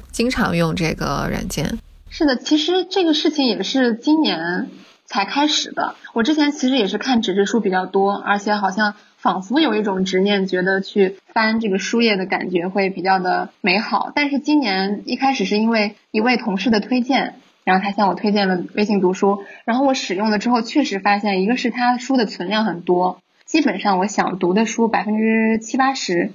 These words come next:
Speaker 2: 都是有的。然后的话，就是因为它是手机 app 嘛，对于我这种网瘾非常重的人来说，<laughs> 用手机其实对我而言比较的方便。
Speaker 1: 还有其他什么优点吸引你吗？就是一直的、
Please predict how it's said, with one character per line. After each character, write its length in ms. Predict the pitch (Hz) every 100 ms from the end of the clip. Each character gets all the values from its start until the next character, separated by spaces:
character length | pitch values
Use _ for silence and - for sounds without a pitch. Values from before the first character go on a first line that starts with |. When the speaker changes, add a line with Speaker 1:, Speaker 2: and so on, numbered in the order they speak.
| - -
Speaker 2:
都 140 | 240
是 120 | 240
有 200 | 214 - -
的。 200 | - - _ _
然 160 | 226 220
后 160 | 302 254
的 80 |
话， 160 | 233 208
就 140 | 214
是 100 | 208
因 80 | 202
为 100 | 214
它 320 | 202 214 208
是 520 | 208 - 196 190 - -
手 180 | 202 175
机 140 | 220
app 280 | 233 208 208
嘛， 260 | - 262 - _ _ -
对 140 | 233
于 60 | 214
我 160 | 202
这 60 | 185
种 200 | 214 190
网 200 | 185 208
瘾 140 | 196
非 40 | 190
常 180 | 208 202
重 180 | 226
的 80 | 196
人 140 | 175 180
来 120 | 202
说， 240 | - 208 - -
<laughs> 180 | - 302 -
用 160 | 240
手 200 | 233 190
机 340 | 175 208 202 - -
其 180 | 233
实 80 | 226
对 100 | 240
我 80 | 208
而 200 | - 185
言 160 | 190 190
比 100 | 185
较 180 | 190
的 120 | 196 202
方 280 | 220 220
便。 240 | 226 202 - _ _ _
Speaker 1:
还 180 | - 269
有 120 | 269
其 160 | 247 -
他 220 | 220 233
什 120 | 240
么 200 | 170 165
优 180 | 170 190
点 220 | 190 160
吸 240 | 180 - 180
引 160 | 165
你 100 | 165
吗？ 240 | - 147 -
就 140 | 175
是 120 | 180
一 220 | - 247 220
直 160 | 170
的、 180 | 156